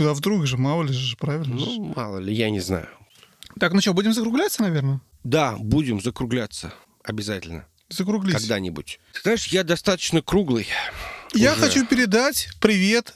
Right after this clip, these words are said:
Speaker 1: собаке Джей Ди и Джей Ди, потому что мы давно этого не делали. Возможно, они огорчаются с собакой.
Speaker 2: Возможно.
Speaker 1: Несмотря на то, что мы назвали чат в честь собаки Джей Ди, и сам Джей Ди у нас,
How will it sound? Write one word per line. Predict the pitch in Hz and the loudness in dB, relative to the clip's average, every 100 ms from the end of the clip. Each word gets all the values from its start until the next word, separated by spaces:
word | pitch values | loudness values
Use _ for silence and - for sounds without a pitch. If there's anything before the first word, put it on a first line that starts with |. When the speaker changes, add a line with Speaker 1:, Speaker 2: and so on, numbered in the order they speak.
| - | -4
Speaker 1:
собаке | - 190 175 202 196 | 0 2 4 2 0
Джей | 156 175 | 0 0
Ди | 151 151 143 131 175 | 0 0 0 0 0
и | 156 | -2
Джей | 143 156 | 0 -2
Ди, | 143 143 127 107 _ | -2 -2 -2 -4 _
потому | - 143 139 | -4 -2 -2
что | - | -2
мы | 156 | -2
давно | 147 151 202 | 0 0 -2
этого | 190 139 | -2 -2
не | 143 | -2
делали. | 139 131 120 117 113 - - - _ _ _ _ _ _ _ - | 0 -2 -2 -4 -6 -8 -12 -14 _ _ _ _ _ _ _ -8
Возможно, | 151 208 214 190 156 156 160 | -6 -2 -2 0 -2 -2 -2
они | 151 170 | -2 -2
огорчаются | 156 139 - 135 - | -2 -4 -2 -4 -4
с | - | -6
собакой. | 143 131 117 - - _ _ - _ _ - | -4 -4 -6 -8 -20 _ _ -20 _ _ -8
Speaker 2:
Возможно. | 123 117 117 110 139 | -4 0 0 0 0
Speaker 1:
Несмотря | 151 185 | 2 0
на | |
то, | 180 175 | 0 -4
что | - | 0
мы | 160 160 | 0 0
назвали | 156 165 165 151 | 0 0 0 -2
чат | 139 - 214 - | -4 -2 -2 -2
в | |
честь | - 147 | -4 -4
собаки | - 156 143 131 143 | -2 -2 -2 -4 -6
Джей | 131 147 | -6 -6
Ди, | 127 139 | -2 -2
и | 147 | 0
сам | 190 185 | -2 -2
Джей | 165 | -2
Ди | 160 170 | -4 -2
у | 160 | 0
нас, | 147 139 - | 0 -2 -8